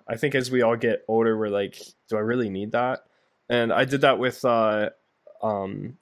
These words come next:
Output's Thermal recently. And it's, like, this crazy, it, it's, like, an E D M guy's, like, go-to saturation plugin 'cause it's multi-band and it's super effect-based.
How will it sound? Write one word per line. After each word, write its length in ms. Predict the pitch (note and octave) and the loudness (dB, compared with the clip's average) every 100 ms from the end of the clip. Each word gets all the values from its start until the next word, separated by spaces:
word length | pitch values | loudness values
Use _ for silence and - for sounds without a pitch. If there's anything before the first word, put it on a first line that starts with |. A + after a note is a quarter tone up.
| - | -2
Output's 480 | A#2 G2+ B2 - - | -2 0 -4 -4 -6
Thermal 580 | - A#2 B2 A2 G2+ - - | 0 0 0 -2 -4 -10 -16
recently. 680 | A2 G#2+ - G2+ - G#2+ A2 G#2 - - - | -6 -4 -4 -6 -6 -8 -8 -12 -18 -20 -8
And 100 | B2+ | -2
it's, 200 | C3+ C3+ | 0 2
like, 160 | E3 D3+ | 2 2
this 180 | C#3+ - | -2 -4
crazy, 720 | - - C#3 D#3 D3 D3+ D3 | -8 0 2 2 0 0 2
it, 220 | C3 D3 | 2 2
it's, 100 | D3 | 2
like, 140 | F3 D#3+ | 2 2
an 180 | C#3 - | 0 -2
E 120 | D3+ | -2
D 160 | C#3+ C3+ | 2 4
M 140 | C3 | 4
guy's, 500 | A#2+ A2+ A2 G#2+ - | 2 2 0 -2 -2
like, 340 | A2+ G#2 - - _ _ _ A#2 - | 0 0 -4 -16 _ _ _ -14 0
go-to 1000 | C3+ B2+ B2+ - C3 A#2+ A#2 A2 G#2 - | 2 4 0 -2 -2 0 2 0 -4 -6
saturation 720 | - C3 A2+ - A#2+ C3 C3 | -2 0 0 0 0 0 -4
plugin 340 | A2+ A2+ A2 G#2 | -2 -2 -2 -6
'cause 160 | A2+ | -4
it's 160 | A2+ A#2+ | -4 0
multi-band 800 | C3 D3+ D#3+ C#3+ C#3 C3+ C3+ B2+ | 2 2 0 2 2 4 2 0
and 120 | A#2 A2+ | -2 -2
it's 160 | A2 | -2
super 360 | - C#3+ D3 B2 | -2 -2 0 0
effect-based. 760 | - A2+ - - D#3 E3 - | 0 -4 -4 -2 0 0 -6